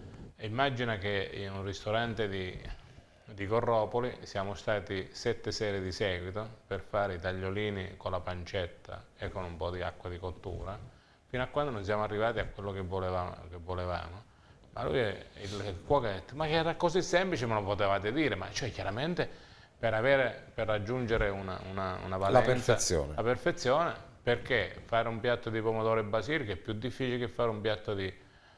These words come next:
Speaker 1: di boscaiolo, perché a boscaiolo più roba ci mette meglio è, invece lì pomodoro e basilico quello è, non c'è altro, quindi bisogna solamente
Speaker 2: Entrano in
Speaker 1: esaltare
Speaker 2: gioco
Speaker 1: le cose.
Speaker 2: tanti elementi, cioè la cottura della pasta, del
Speaker 1: Eh,
Speaker 2: pomodoro.
Speaker 1: e immagina che, eh, quando abbiamo fatto al Salone del Gusto questa cosa,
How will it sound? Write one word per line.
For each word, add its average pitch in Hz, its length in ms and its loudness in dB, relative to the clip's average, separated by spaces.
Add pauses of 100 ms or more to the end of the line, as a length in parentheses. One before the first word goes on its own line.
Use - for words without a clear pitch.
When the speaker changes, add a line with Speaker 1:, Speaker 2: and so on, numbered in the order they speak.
(140)
Speaker 1:
di 104 80 -6
boscaiolo, 92 640 0
perché 82 160 -10
a - 40 -6
boscaiolo 113 500 2
più - 160 -4
roba 113 240 2
ci 107 120 -2
mette 131 300 0
meglio 90 320 -2
è, 82 80 -2
invece 101 300 0
lì 107 280 -4 (140)
pomodoro 107 400 2
e 101 40 0
basilico 104 400 0
quello 87 280 0
è, 80 80 -6
non 90 160 -10
c'è 98 160 -4
altro, 90 360 -6
quindi 98 320 -14
bisogna 92 260 -14
solamente 98 440 -4
Speaker 2:
Entrano 92 260 4
in 90 60 2
Speaker 1:
esaltare 98 180 6
Speaker 2:
gioco 95 60 6
Speaker 1:
le 90 60 2
cose. 113 120 6
Speaker 2:
tanti 104 180 2
elementi, 95 560 2
cioè 95 180 4
la 90 120 6
cottura 98 640 4
della 90 240 6
pasta, 87 1400 2
del 95 160 6
Speaker 1:
Eh, 76 40 -2
Speaker 2:
pomodoro. 92 840 6 (320)
Speaker 1:
e - 100 -4
immagina 127 560 4
che, 104 520 2
eh, 95 100 -2
quando 123 340 4
abbiamo 117 300 2
fatto 104 1080 4
al 98 160 2
Salone 104 240 2
del 104 160 2
Gusto 113 320 0
questa 104 320 4
cosa, 117 440 2